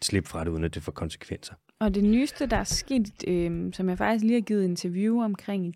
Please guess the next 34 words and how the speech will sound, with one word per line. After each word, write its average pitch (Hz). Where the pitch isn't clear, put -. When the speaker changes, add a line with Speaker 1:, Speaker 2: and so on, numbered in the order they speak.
Speaker 2:
dag, 220
øhm, 196
handler 233
netop 202
om 185
landbruget 185
og 185
frivillige 185
aftaler. 185
Fordi 240
tilbage 233
for 214
en 202
del 294
år 208
siden, 220
da 202
Jakob 175
Ellemann 233
faktisk 190
var 214
miljøminister, 220
Speaker 1:
Mm. 87
Speaker 2:
så 254
lavede 247
man 262
en, 170
en 190
aftale 202
om 185
at 175
beskytte -
vores 214
drikkevand, 294